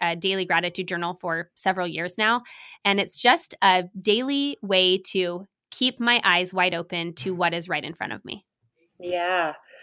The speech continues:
Speaker 2: beautiful. And I do feel like this leads really well into your second takeaway as well.
Speaker 1: Yeah. So
Speaker 2: What is
Speaker 1: the
Speaker 2: that?
Speaker 1: second takeaway is to experiment with the things that you already have. This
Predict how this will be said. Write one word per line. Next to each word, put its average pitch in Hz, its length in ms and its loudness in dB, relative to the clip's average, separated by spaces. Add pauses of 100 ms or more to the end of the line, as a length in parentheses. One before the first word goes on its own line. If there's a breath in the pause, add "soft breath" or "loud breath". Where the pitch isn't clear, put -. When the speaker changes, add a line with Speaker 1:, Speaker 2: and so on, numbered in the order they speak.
(160 loud breath)
Speaker 2:
beautiful. 208 640 6
And 214 80 2
I 220 60 4
do 233 140 -2
feel 233 140 2
like 190 200 4
this 185 200 0
leads 175 200 0
really 175 180 2
well 160 220 2
into 156 220 -6
your 156 100 -4
second 175 460 -6
takeaway 139 600 -4
as - 180 -12
well. 175 500 2
Speaker 1:
Yeah. 247 400 0
So 196 400 2
Speaker 2:
What 156 120 -6
is 170 120 -4
Speaker 1:
the 226 80 2
Speaker 2:
that? 214 120 -2
Speaker 1:
second 349 380 2
takeaway 202 500 2
is 214 220 0
to - 220 -4
experiment 277 800 -2
with 226 140 -6
the 262 100 -6
things 185 320 -2
that 190 80 -6
you 185 160 -4
already 175 340 -2
have. - 520 -4 (1000 loud breath)
This 247 640 4